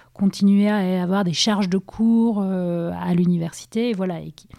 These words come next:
donc, et qui sont en recherche de poste de titulaire. Donc je pense que les enjeux sur ce qu'on écrit, euh, et sur la valeur scientifique, enfin le comptage scientifique de ce qu'on écrit ne se joue pas de la même manière selon les statuts. Si vous êtes en recherche de poste, euh, parce que vous venez de soutenir,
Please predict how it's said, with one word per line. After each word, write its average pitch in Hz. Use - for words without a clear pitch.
donc, 190
et 208
qui -
sont 254
en 214
recherche 202
de 185
poste -
de 180
titulaire. -
Donc 160
je 202
pense 226
que -
les 196
enjeux 220
sur -
ce -
qu'on 190
écrit, 214
euh, 170
et 180
sur 185
la 165
valeur 196
scientifique, 220
enfin 165
le 175
comptage 247
scientifique 208
de 170
ce -
qu'on 170
écrit 165
ne 220
se 202
joue 180
pas 208
de 196
la 190
même 180
manière 180
selon 196
les 185
statuts. -
Si -
vous 202
êtes 214
en 190
recherche 220
de 208
poste, 202
euh, 165
parce 170
que -
vous 175
venez 190
de -
soutenir, 214